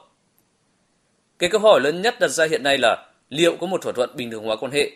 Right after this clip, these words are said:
giữa Israel và Ả Rập Xê Út, quốc gia được xem là anh cả, đóng vai trò dẫn dắt chính sách đối ngoại của khối Ả Rập.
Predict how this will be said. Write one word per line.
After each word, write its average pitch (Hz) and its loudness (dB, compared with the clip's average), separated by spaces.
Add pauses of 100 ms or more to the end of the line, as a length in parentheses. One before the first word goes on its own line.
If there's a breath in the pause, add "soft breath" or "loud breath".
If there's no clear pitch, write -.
(100)
giữa 131 -6
Israel 139 -2 (100)
và 110 2 (120)
Ả 107 -4
Rập 104 -8
Xê 127 -6
Út, 151 -4 (380)
quốc 135 -8
gia 127 0
được 113 -4
xem 117 -6
là 113 -2
anh 120 -6
cả, 123 2 (300)
đóng 101 -10
vai 120 -4
trò 113 -6
dẫn 104 -8
dắt 190 -2
chính 123 -10
sách 143 -6
đối 113 -10
ngoại 123 -2
của 104 -6
khối 107 -4
Ả 131 -2
Rập. 120 2